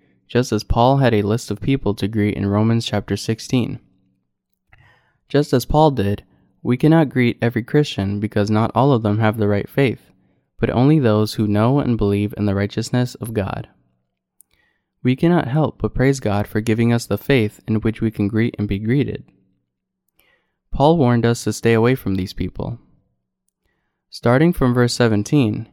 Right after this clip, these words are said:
the second admonition that Paul makes to us is to stay away from those who only serve their own bellies. "Now I urge you, brethren, note those who cause divisions and offenses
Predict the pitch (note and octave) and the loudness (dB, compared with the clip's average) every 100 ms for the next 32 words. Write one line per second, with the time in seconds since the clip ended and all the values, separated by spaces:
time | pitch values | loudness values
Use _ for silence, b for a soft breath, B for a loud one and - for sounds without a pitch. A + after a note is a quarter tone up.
0 | _ _ _ _ A2 A2 A#2+ - E3 - | _ _ _ _ -6 -2 -2 2 0 2
1 | A#2 B2+ G#2+ G#2 - D3 D3+ G#2+ - A2+ | 2 2 2 0 0 2 2 0 0 0
2 | A2+ G#2 G#2 - C3+ D3+ - - A2+ - | 2 0 -2 -2 0 0 -2 -8 -8 -6
3 | - A2+ C3+ B2+ C#3+ - G#2 G2+ G2 - | -2 2 4 4 2 0 -2 -2 -2 -2
4 | G#2 F#2+ A#2 B2 - A2+ A2 G#2 F#2+ G#2+ | -4 0 0 0 0 0 0 -2 0 0
5 | G#2+ A2+ G#2+ - - - _ _ _ _ | 0 0 -2 -6 -14 -20 _ _ _ _
6 | _ _ _ _ _ _ - B2+ B2 A#2 | _ _ _ _ _ _ -2 2 4 4
7 | C3 C#3+ A2+ G2 G#2+ - - G2+ G2+ A2+ | 4 2 2 0 0 -6 -4 0 0 0
8 | B2+ - _ _ _ _ - C3+ D#3+ B2+ | -2 -6 _ _ _ _ 0 0 2 2
9 | B2+ A#2+ A#2 - B2 B2+ A2 G#2+ A2 C3 | 2 2 -2 0 0 2 0 0 2 2
10 | C#3 B2 A2 - B2 A#2 F#2+ G2 - | 2 2 0 0 0 0 -2 -4 -8